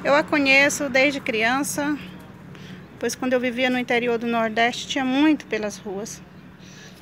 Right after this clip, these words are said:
Então, pessoal, como que essa plantinha se chama na sua região, se você a conhece? Se você a conhecer,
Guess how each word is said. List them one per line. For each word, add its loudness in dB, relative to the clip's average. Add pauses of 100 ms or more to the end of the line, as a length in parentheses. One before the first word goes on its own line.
(360)
Então, 0
pessoal, -6 (380)
como 2
que -4
essa -2
plantinha -4
se -6
chama -2
na -2
sua -2
região, -2
se -10
você -4
a 2
conhece? -6 (1040)
Se -8
você -2
a 0
conhecer, 2